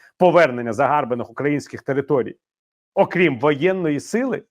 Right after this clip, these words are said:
ми знову самі себе обманюємо. Немає таких інструментів. Росіяни будуть контролювати цю територію, якщо їм вдасться її контролювати її силою, і п'ять, і десять, і сорок років.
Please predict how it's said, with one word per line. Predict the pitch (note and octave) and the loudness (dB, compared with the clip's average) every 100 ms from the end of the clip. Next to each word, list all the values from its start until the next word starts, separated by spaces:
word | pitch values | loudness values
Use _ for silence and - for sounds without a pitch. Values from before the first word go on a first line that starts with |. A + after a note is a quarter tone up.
| _ _ | _ _
ми | E3 F#3 | 0 2
знову | - G3+ A#3 | 2 0 0
самі | - D#3 F3+ | -2 -4 -4
себе | F3+ E3 F3+ | -2 0 0
обманюємо. | E3 C3+ B2 C#3+ D#3 C3+ A2 G#2 | 0 -4 -2 -2 -2 -4 -6 -4
Немає | C3 D#3+ C#3+ D#3+ F3 | -2 -2 0 0 0
таких | E3+ - A#2+ | -4 -8 -10
інструментів. | A2+ - A2 G2+ - - - | -10 -8 -8 -8 -14 -20 -2
Росіяни | D#3 - E3+ F3+ D#3 | -2 0 0 0 -2
будуть | D3+ C#3 | -6 -8
контролювати | - C#3+ D3 D3 D3 C#3 | -8 -6 -4 0 0 -2
цю | A#2+ B2+ | -10 -6
територію, | C#3 C3 D3+ A#2+ | -6 -2 -2 -2
якщо | A#2 C3 | -4 -6
їм | B2 | -4
вдасться | A2+ C3 - A#2 | -2 -2 -4 -10
її | A2+ | -8
контролювати | A#2 A2+ B2 B2 A2 | -8 -6 -2 -2 -2
її | B2+ | -6
силою, | - A3+ A3 C3+ - - | -4 -2 -2 -2 -8 -6
і | F3 | -6
п'ять, | - C#3+ G#3 G#3+ | 0 4 4 2
і | - | -2
десять, | C3+ A#2 F#3+ G3 F#3+ | 0 2 0 -2 -8
і | D#3 | -12
сорок | - E3 E3 E3+ | -2 2 2 0
років. | D3+ D3+ - G#2+ | 0 -2 -2 -12